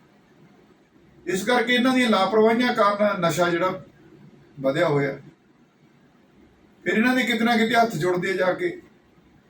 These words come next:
ਕਿਤੇ ਨਾ ਕਿਤੇ ਤਾਰ ਜੁੜਦੀ ਆ ਨਸ਼ੇ ਵਾਲੇ ਨਾਲ, ਛੱਡਣਾ, ਪੈਸੇ ਲੈਣੇ ਜਾਂ ਆਪਣਾ ਨਸ਼ੇ ਨੂੰ ਛੱਡ ਦੇਣਾ,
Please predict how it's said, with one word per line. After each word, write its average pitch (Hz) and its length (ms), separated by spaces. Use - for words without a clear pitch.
ਕਿਤੇ 180 140
ਨਾ 214 100
ਕਿਤੇ 214 180
ਤਾਰ 180 340
ਜੁੜਦੀ 185 280
ਆ 185 40
ਨਸ਼ੇ 175 280
ਵਾਲੇ 180 160
ਨਾਲ, 175 160
ਛੱਡਣਾ, 170 500
ਪੈਸੇ 175 340
ਲੈਣੇ 170 340
ਜਾਂ 156 200
ਆਪਣਾ 175 540
ਨਸ਼ੇ 160 240
ਨੂੰ 180 100
ਛੱਡ 165 240
ਦੇਣਾ, 170 400